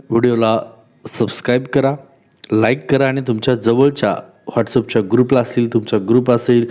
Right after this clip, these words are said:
मैत्रिणी असतील, सगळ्यांना हा व्हिडिओ नक्की शेअर करा, कारण खूप महत्त्वाचा आहे. तुम्हाला सुद्धा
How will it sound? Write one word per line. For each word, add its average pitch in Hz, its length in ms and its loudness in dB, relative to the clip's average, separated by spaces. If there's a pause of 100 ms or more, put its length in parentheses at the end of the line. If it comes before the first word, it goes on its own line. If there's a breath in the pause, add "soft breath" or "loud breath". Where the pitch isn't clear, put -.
(360 loud breath)
मैत्रिणी 110 340 0
असतील, 117 320 0
सगळ्यांना 117 760 0
हा 113 60 2
व्हिडिओ 107 300 2
नक्की 123 260 0
शेअर 123 300 2
करा, 123 240 0
कारण 117 340 2
खूप 131 200 0
महत्त्वाचा 113 540 0
आहे. 101 100 0 (400 loud breath)
तुम्हाला 123 260 4
सुद्धा 127 280 2